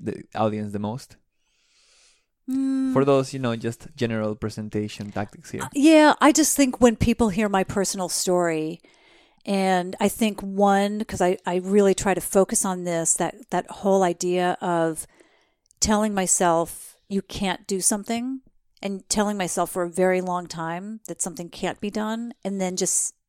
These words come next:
Speaker 2: like, flipping the words around and saying,
Speaker 1: Hmm.
Speaker 2: "How can I do it?" I think that's a, that's a,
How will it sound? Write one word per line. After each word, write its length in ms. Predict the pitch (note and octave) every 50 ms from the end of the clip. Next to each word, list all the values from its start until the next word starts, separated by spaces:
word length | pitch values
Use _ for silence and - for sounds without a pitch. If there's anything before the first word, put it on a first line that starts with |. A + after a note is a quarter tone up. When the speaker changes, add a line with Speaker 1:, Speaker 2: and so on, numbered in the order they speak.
| _ _ _ _ _
Speaker 2:
like, 260 | - F3 E3+ - - -
flipping 460 | - - - - G3+ - G#3 F3+ F3+
the 80 | F3
words 340 | E3 D#3 D#3+ E3 E3+ E3+ -
around 320 | G#3 G3+ G#3 G3+ G#3 G#3+ G3+
and 100 | F#3+ -
saying, 160 | - F3+ C3
Speaker 1:
Hmm. 60 | E3
Speaker 2:
"How 120 | D#3+ F3
can 280 | E3+ - - - F3+ F3+
I 80 | F#3 G3+
do 200 | G3 A#3+ B3 C4+
it?" 200 | C#4+ C#4+ - - - - - - - -
I 40 | C#4
think 180 | - G4 G4+
that's 200 | - A4 G#4 -
a, 180 | G#4 G4 E4 B3 - _ - C4 - A#3+ B3
that's 200 | - C4 C4+ -
a, 180 | D4 C#4 A#3+